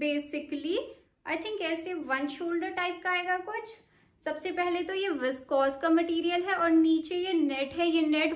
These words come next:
बहुत ही ज्यादा सॉफ्ट है और नीचे जाते जाते इसके ऐसे कुछ पंख से लटके हुए हैं। I don't know ये कैसा स्टाइल बनने वाला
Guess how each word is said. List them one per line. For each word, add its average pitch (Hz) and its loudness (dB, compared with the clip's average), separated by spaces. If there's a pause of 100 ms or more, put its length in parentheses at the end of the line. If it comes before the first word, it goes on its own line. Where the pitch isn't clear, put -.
(220)
बहुत 294 2
ही 302 -2
ज्यादा 285 4
सॉफ्ट 277 -2
है 277 -2 (320)
और 302 2
नीचे 330 6
जाते 349 2
जाते 330 2
इसके 349 -4
ऐसे 359 0
कुछ 359 -6 (180)
पंख 285 2
से 349 -4
लटके 349 0
हुए 349 0
हैं। 370 0 (160)
I 330 -2 (100)
don't 339 2
know 294 0
ये 349 2 (120)
कैसा 240 -2
स्टाइल 285 -4
बनने 294 0
वाला 294 4